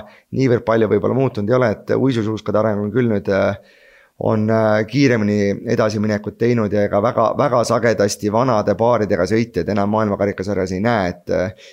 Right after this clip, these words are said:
sisuliselt, äh, viimastel viiel aastal on küll iga uus mudel on, äh, läheb kohe nii-öelda käiku ja,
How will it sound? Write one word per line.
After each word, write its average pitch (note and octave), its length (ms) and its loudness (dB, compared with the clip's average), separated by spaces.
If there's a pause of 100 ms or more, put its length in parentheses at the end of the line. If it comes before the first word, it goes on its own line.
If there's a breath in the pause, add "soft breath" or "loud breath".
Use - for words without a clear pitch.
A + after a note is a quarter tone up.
sisuliselt, G#2+ 680 -4
äh, G#2 160 2
viimastel A2 520 -2
viiel B2 320 2
aastal A2+ 320 -2
on G#2 100 -4
küll A#2 220 0
iga A2+ 160 2
uus A#2+ 240 0
mudel A2+ 280 2
on, G2+ 260 -2
äh, G#2 180 -2
läheb G2+ 260 -2
kohe A2 300 0
nii-öelda G2 260 -4
käiku A2+ 460 -2
ja, F2 200 -2